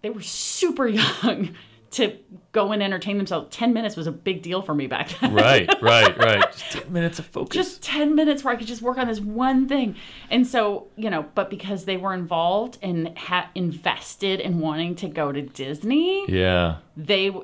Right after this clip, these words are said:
Speaker 1: they were like, "Yes, I will go play," or, "I will go do this w-, until I hear Mommy's timer go off." And then we'd go do whatever. And then,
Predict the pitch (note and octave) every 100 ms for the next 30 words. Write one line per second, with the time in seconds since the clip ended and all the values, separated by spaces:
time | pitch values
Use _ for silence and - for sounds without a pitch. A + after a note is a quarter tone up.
0 | E3 F3+ D#3+ E3+ E3 D3+ D3+ C3+ - -
1 | D#3 E3 E3+ E3+ - D3+ C3+ C3+ C#3 C3+
2 | C#3 D3 D3 D3 C3+ C#3 - - D3+ D3
3 | C3 C3+ C3+ C#3 C3+ C3+ D3 - C#3 C#3+
4 | D3+ D3 C#3 C#3 - D#3 D3 D3 D3 C#3+
5 | C#3+ C3+ C#3 C3+ C3 C3 D#3 A3+ C4 C4
6 | - G3 F3+ E3 D#3+